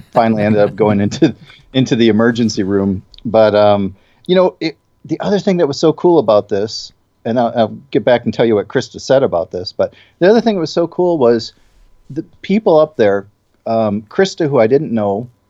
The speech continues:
you know, I'd never met before, um, the principal of the high school, and, and her name escapes me now, I'd never met before, and then Margot from, from Snow Trekker, who I, you know, have met but don't know well, the three of them started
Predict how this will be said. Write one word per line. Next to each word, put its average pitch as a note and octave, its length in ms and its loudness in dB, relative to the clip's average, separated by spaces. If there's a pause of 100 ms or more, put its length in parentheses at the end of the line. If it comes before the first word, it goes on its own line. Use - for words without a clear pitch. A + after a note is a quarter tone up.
(100)
you A#2 100 -2
know, G#2+ 80 2
I'd G2+ 100 -2
never D3 240 0
met G2 220 0
before, F#2 420 -4 (440)
um, G#2 580 -2
the A#2 100 -4
principal F#3 480 0
of C#3+ 100 2
the C3 80 2
high C#3 200 0
school, G#2 480 -2
and, A2+ 300 -4
and A2+ 200 -10
her B2+ 140 -4
name B2+ 240 2
escapes A2+ 440 -4
me G#2 140 0
now, F#2+ 420 -2
I'd G#2+ 220 -2
never D3+ 300 2
met A2+ 180 0
before, G2+ 420 -2 (440)
and C#3+ 120 0
then D3+ 180 2
Margot C3 640 2
from, G#2 440 -2 (140)
from G#2+ 160 -6
Snow C#4 240 0
Trekker, G#2+ 400 -2
who D#3+ 140 0
I, C3+ 40 2 (120)
you D3 240 -8
know, A#2 160 -2
have A#2 180 -2
met F#3 280 0
but A2+ 100 -2
don't C3 180 -4
know A#2 100 -2
well, C#3+ 380 2 (480)
the D#3 140 -4
three G#3+ 320 2
of G#3+ 100 4
them D#3 240 2
started D3+ 500 -2